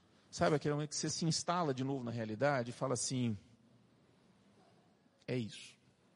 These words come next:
E é o momento que eu faço a minha oração, que eu converso com Deus. É lá nessa varanda, olhando pro céu, à noite. Né? S-, todo mundo precisa de ter esse momento.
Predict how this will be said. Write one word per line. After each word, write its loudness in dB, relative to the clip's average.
E 0
é 6
o 2
momento -2
que -12
eu -8
faço -6
a -6
minha -4
oração, -10
que -12
eu -8
converso -10
com -16
Deus. -8
É -4
lá 0
nessa -2
varanda, -2
olhando 0
pro -8
céu, -2
à -2
noite. 0
Né? -10
S-, -6
todo -2
mundo 0
precisa 6
de 0
ter 0
esse 2
momento. -2